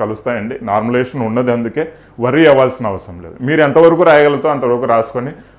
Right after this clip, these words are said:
ప్రాపర్గా ఉండండి, అంతే, వర్రీ అవ్వాల్సిన అవసరం లేదండి, రైట్? ఎక్కడ టెన్షన్ పడాల్సిన అవసరం లేదు. నార్మలైజేషన్లో టఫ్ వచ్చిందని మీరు ఫీల్ అయితే మాత్రం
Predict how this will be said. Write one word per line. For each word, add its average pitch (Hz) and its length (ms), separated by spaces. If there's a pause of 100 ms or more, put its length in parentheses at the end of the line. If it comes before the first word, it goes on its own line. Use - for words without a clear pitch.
(100)
ప్రాపర్గా 127 500 (200)
ఉండండి, 95 400 (100)
అంతే, 104 180
వర్రీ 151 380
అవ్వాల్సిన 165 420
అవసరం 110 360
లేదండి, 80 560
రైట్? 113 260
ఎక్కడ 120 180
టెన్షన్ 135 420
పడాల్సిన 127 340
అవసరం 98 460
లేదు. 82 340
నార్మలైజేషన్లో 135 760 (540)
టఫ్ 123 240
వచ్చిందని 165 480
మీరు 139 180
ఫీల్ 151 240
అయితే 147 160
మాత్రం 135 280